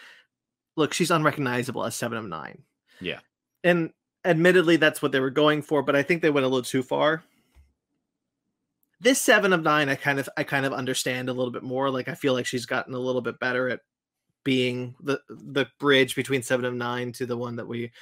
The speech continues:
Speaker 1: seeing in Picard. But when Q shows up, it's, it's Q, right? John de Lancie plays it. It's written as Q. It's
Speaker 2: Well,
Speaker 1: just
Speaker 2: also
Speaker 1: Q with a little something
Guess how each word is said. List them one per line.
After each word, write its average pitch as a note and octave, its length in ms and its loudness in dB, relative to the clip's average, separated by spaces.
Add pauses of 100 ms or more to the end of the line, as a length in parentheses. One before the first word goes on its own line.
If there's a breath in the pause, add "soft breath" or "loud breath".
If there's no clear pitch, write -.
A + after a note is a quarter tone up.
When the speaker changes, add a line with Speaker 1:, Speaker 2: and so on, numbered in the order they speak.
(140 loud breath)
Speaker 1:
seeing B2 220 -4
in A#2 80 -8
Picard. B2 360 -2 (340 loud breath)
But - 240 2
when E3+ 180 0
Q E4+ 360 0
shows C3+ 340 0
up, G2+ 260 -4 (840)
it's, A3 400 2 (500)
it's D4 220 0
Q, - 540 0 (400)
right? G3+ 220 4
John G#3+ 220 2
de A3 60 -4
Lancie G3 300 0
plays E3 320 2
it. G#3 100 0
It's - 180 -6
written C#3+ 320 -2
as D#3+ 260 0
Q. F#3 580 0
It's F3+ 260 2
Speaker 2:
Well, - 0 - (120)
Speaker 1:
just B3 200 0
Speaker 2:
also F3+ 180 -4
Speaker 1:
Q A#3 200 4
with G3 200 4
a F#3 60 4
little E3 240 4
something D#3 520 -2